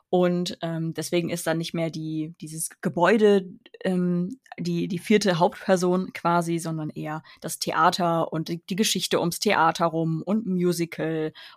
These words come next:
und so ein bisschen Metaebene auch mit, was bedeutet Theater, was bedeutet Musical?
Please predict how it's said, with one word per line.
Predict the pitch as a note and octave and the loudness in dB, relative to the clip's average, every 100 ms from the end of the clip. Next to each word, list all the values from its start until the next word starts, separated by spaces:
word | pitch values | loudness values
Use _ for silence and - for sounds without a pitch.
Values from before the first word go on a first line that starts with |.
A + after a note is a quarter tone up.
| - | 0
und | F#3+ F#3 | 0 0
so | - G3 | 0 2
ein | G3+ | 2
bisschen | B3+ D4+ | 2 4
Metaebene | B3+ C#4 C#4 C#3 F3+ F#3 F3 | 6 8 6 6 2 2 2
auch | E3 F3 F3 | 2 2 0
mit, | F#3 F3 - - | -2 -2 -12 -10
was | G3+ - | -8 -8
bedeutet | F#3 G3 F#3 F3+ - - | -4 -4 -2 -6 -8 0
Theater, | A#3 G3+ F3+ F3+ D3+ | 4 4 0 -6 -10
was | G#3 - | -10 -10
bedeutet | G3 F#3+ F#3+ | -10 -8 -8
Musical? | F3+ F#3 G#3 G3 F3+ - D#3+ | -6 0 0 0 -4 -4 -8